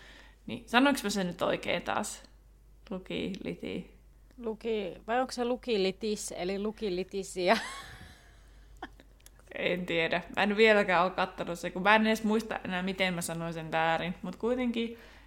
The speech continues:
Speaker 1: että jos hän osaa sen, niin kyllähän hänen pitäisi tietää, että Sirius on niinku syytön. Niin, mutta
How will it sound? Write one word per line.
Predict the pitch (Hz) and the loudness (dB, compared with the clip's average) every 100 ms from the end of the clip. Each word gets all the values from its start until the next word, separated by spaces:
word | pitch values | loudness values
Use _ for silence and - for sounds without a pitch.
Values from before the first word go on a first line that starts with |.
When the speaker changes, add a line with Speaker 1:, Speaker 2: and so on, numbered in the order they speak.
| - | -10
Speaker 1:
että | 185 | -6
jos | 196 | -2
hän | 190 | -2
osaa | 180 175 170 | -2 0 0
sen, | 185 | -2
niin | 175 | -4
kyllähän | 175 190 214 | -2 0 0
hänen | 208 196 185 | 0 0 -2
pitäisi | 170 175 - | -2 -4 -2
tietää, | 180 165 165 - | 2 2 2 -2
että | 170 | -2
Sirius | - 165 160 139 - | -2 -2 -2 -4 -6
on | - | -8
niinku | 151 160 | -8 -10
syytön. | - 175 170 185 208 208 - - - - | -10 -6 -4 -2 -2 -2 -12 -20 -12 -2
Niin, | 208 214 - - - | 2 2 0 -6 -4
mutta | 214 - - | -4 0 0